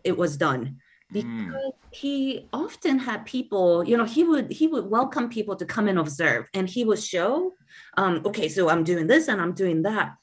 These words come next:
Speaker 1: But, like, it's really, really hard to explain, um, how pans are tuned, especially Cliff's
Speaker 2: Mm-hmm.
Speaker 1: method. So I'm
Speaker 2: Mm-hmm.
Speaker 1: teaching two students right now,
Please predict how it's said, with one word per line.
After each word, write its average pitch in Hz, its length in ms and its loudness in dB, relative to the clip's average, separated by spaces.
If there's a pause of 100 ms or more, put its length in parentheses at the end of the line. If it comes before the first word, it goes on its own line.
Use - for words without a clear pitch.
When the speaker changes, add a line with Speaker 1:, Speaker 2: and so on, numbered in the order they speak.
(320)
Speaker 1:
But, 220 340 -2 (380)
like, 220 240 0
it's 220 220 -6
really, 214 480 2
really 208 260 4
hard 196 240 0
to 180 80 -2
explain, 175 840 0
um, 156 580 2 (100)
how 180 520 0
pans 170 300 -2
are 151 80 0
tuned, 175 360 -2
especially 185 680 2
Cliff's 170 400 -2
Speaker 2:
Mm-hmm. 240 80 -4
Speaker 1:
method. 262 560 0 (320)
So - 160 -4
I'm 302 300 6
Speaker 2:
Mm-hmm. - 100 -10
Speaker 1:
teaching 208 480 -2
two 226 240 -2
students 185 420 0
right 170 180 -2
now, 156 480 2